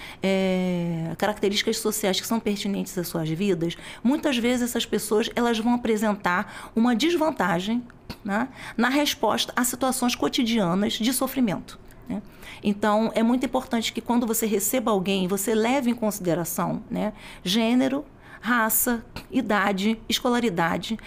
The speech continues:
condição de vida em que essa pessoa está, né? Porque muitas vezes essa pessoa está numa condição de sofrimento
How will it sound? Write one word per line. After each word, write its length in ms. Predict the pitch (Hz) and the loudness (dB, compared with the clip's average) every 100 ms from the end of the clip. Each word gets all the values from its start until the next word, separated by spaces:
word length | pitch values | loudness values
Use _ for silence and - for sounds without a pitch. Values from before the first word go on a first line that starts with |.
| - - | -10 0
condição 440 | 262 254 - 311 | 2 4 2 2
de 100 | 311 | 2
vida 240 | 220 262 | 2 0
em 20 | 240 | 0
que 60 | |
essa 160 | 233 214 | 0 -2
pessoa 320 | 214 - 190 | -2 0 0
está, 340 | 175 - 156 | -2 -2 -2
né? 120 | 160 170 | -2 -4
Porque 340 | 214 - 233 - - | -6 -4 -4 -6 -2
muitas 340 | 233 262 269 220 | 0 2 0 0
vezes 560 | 202 180 165 170 - - - | 2 2 2 0 -4 -8 -4
essa 260 | 196 196 214 | 0 2 0
pessoa 320 | 208 190 196 | 0 0 2
está 380 | 180 - - 285 | 2 2 2 2
numa 200 | 311 269 | 2 2
condição 520 | 254 220 208 - 269 | 2 0 2 2 2
de 100 | 247 | 2
sofrimento 760 | 233 190 - 170 175 196 - | 0 -2 -2 -2 -2 -4 -8